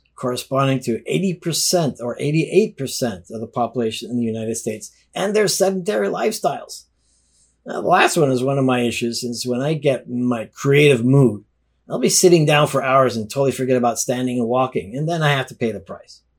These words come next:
But peptides is not the quick fix, fix, but certainly will help you if you're working on all the other elements of a clean diet and active lifestyle.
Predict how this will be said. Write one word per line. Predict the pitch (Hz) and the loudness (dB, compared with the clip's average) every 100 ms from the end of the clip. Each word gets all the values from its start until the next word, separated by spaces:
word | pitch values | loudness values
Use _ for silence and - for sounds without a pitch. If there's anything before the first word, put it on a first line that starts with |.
| _ _ _ _ _ _ _ - | _ _ _ _ _ _ _ -18
But | 160 | -10
peptides | - 165 - 202 220 | -4 -2 0 0 0
is | 175 | -2
not | 180 190 | 0 -2
the | - - | -4 0
quick | 190 180 | 0 0
fix, | - 185 - - _ | -2 -4 -4 -14 _
fix, | - 196 - - - | 0 0 0 -6 -8
but | 135 - | -10 -6
certainly | - - 208 214 107 | -2 4 4 4 -8
will | 104 98 | -10 -10
help | - 147 165 165 | -4 0 0 0
you | 143 170 202 - - | -2 2 2 0 -10
if | 120 - | -12 -4
you're | 139 170 | -2 0
working | 139 139 135 131 | 2 0 0 -4
on | 117 | -4
all | 110 131 180 | -2 0 2
the | 180 | 4
other | 196 180 - | 4 4 0
elements | 127 120 120 - | -4 -2 -4 -8
of | 110 | -12
a | 110 | -6
clean | 143 143 139 | -2 -2 0
diet | 120 120 | 0 0
and | 117 110 | -4 -12
active | 104 - 113 | -14 -16 -16
lifestyle. | 101 87 - - | -14 -18 -20 -20